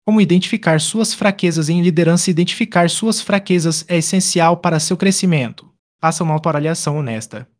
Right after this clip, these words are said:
Pergunte-se, um, quais áreas você sente que precisa melhorar?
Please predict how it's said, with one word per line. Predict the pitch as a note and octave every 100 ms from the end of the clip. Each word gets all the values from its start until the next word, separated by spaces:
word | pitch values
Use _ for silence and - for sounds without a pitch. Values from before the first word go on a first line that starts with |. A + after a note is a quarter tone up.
| _ _
Pergunte-se, | - F#3 C#3+ D#3 F3+ - A#2+ -
um, | B2+ A#2 A2 _ _ _
quais | - E3
áreas | D3 C3+ B2+
você | C#3+ E3+
sente | - F#3+ -
que | G3
precisa | G3+ F#3+ E3
melhorar? | D#3 C3+ B2 A#2+ A#2+ C#3+